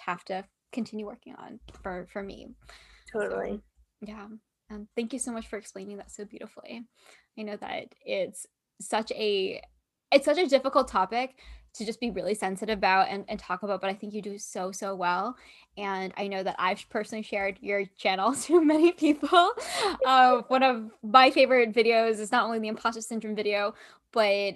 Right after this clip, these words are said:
Speaker 1: um, your favorite things. And I have personally bought the sleep headband that you shared on Amazon, because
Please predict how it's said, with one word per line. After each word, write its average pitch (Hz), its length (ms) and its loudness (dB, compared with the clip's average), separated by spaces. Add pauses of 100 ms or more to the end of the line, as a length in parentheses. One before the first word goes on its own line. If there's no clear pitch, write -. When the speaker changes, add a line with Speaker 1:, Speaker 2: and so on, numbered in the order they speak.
Speaker 1:
um, 202 260 -6
your 202 460 0
favorite 226 240 0
things. 226 420 -6 (280)
And 214 440 0 (220)
I 214 220 2
have 214 240 -4
personally 226 420 -2
bought 196 340 2 (260)
the 226 80 -4
sleep 202 280 -6
headband 185 640 -4
that - 160 -4
you 202 80 -6
shared 190 480 -2
on 190 280 -2
Amazon, 185 540 -8
because 196 420 -4